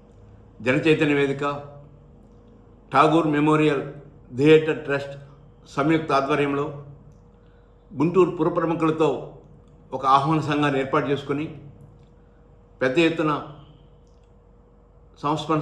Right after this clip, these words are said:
సభని జరపాలని భావిస్తున్నాం. ఈ సంస్మరణ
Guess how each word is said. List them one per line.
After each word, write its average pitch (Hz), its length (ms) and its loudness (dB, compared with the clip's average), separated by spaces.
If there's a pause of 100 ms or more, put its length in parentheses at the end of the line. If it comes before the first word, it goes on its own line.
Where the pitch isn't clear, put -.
సభని 143 260 -2 (300)
జరపాలని 131 500 0 (400)
భావిస్తున్నాం. 131 500 -2 (2250)
ఈ - 20 4 (120)
సంస్మరణ 170 360 -2